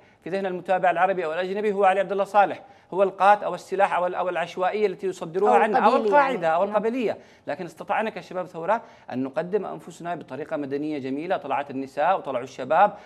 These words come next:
Speaker 1: طلعت أوجه جديدة، الكل يتحدث بطريقة جميلة. هذا الجمال من قض-، ما، يعني من غير هذه الصورة هم أعداء الجمال،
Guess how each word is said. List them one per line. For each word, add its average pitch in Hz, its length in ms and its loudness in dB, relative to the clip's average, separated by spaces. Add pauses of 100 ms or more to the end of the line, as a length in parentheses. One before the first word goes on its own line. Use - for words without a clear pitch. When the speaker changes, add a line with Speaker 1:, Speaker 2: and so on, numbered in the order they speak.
(160)
Speaker 1:
طلعت 151 240 0
أوجه 151 240 -4
جديدة، 160 300 -6
الكل 226 280 -2
يتحدث 180 400 -6
بطريقة 151 320 -6
جميلة. 127 320 -8 (280)
هذا 254 280 2
الجمال 151 560 -2 (560)
من 143 160 -6
قض-، 208 260 -4
ما، 160 100 -6
يعني 143 340 -4
من 196 240 -2
غير 226 320 -2
هذه 175 220 -4
الصورة 156 500 -6 (300)
هم 262 140 -2
أعداء 247 280 -4
الجمال، 226 460 0